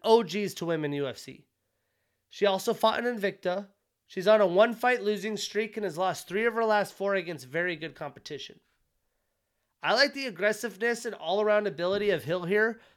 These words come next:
This is her, like, shining moment opportunity. And I think, uh, this is Limos's toughest competition to date. So I'm taking Angela, the big dog, the big <laughs> Vegas underdog. I'm confidently putting her in my parlay.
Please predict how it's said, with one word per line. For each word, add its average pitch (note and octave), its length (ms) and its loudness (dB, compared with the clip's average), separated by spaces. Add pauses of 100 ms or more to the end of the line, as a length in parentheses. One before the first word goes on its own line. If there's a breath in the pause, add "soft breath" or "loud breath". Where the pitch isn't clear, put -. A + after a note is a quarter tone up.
This G#3 220 0
is B3 160 -2
her, A3+ 260 2 (180)
like, F3 220 2
shining G#3+ 480 2
moment G3 320 2
opportunity. F#3+ 840 -6 (500)
And F#3+ 120 0
I A3 100 4
think, B3+ 280 -4 (180)
uh, F#3+ 320 2
this G3 220 -4
is E3+ 140 -6
Limos's G3+ 580 -2
toughest F3+ 420 -4
competition F#3 560 -6
to D3+ 80 -6
date. E3+ 360 -4 (460)
So - 140 -2
I'm A3+ 120 2
taking C4 260 0
Angela, A3+ 480 2
the F3+ 140 0
big G3+ 420 4
dog, G#3+ 680 10
the D#3 100 -4
big G#3+ 240 0
<laughs> - 20 -8
Vegas A#3 400 2
underdog. A3 600 2 (600)
I'm G3 120 -10
confidently C#4 680 0
putting A3 320 0
her A3 140 2
in G#3 80 0
my G3+ 140 2
parlay. E3+ 600 -2